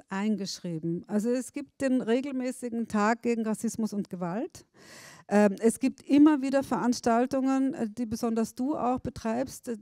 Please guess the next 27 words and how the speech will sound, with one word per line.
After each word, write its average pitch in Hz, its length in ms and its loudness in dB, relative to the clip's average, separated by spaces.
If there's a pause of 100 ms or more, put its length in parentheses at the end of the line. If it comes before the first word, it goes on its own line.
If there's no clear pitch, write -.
die 240 240 -2
besonders 240 760 2
auch, 214 440 0
ähm, 214 400 2 (180)
die 202 280 -10
leider 214 300 0
verstorbene, 202 720 -4 (580)
ähm, 190 600 0 (640)
jetzt 208 140 -12
fällt 208 180 -2
mir 208 100 -4
gerade 190 240 -6
ihr 180 40 -4
Vorname 226 500 -2
nicht 226 240 -6
ein, 226 340 -4 (240)
die 240 60 -2
Barbara 208 360 0
Brammer, 269 600 0 (100)
wirklich, 214 540 -4 (100)
wirklich 214 380 -2 (340)
großartig 196 760 4
gemacht. 185 320 -2
Ich 214 80 -10
glaube, 214 140 0
für 220 100 0
viele 262 540 0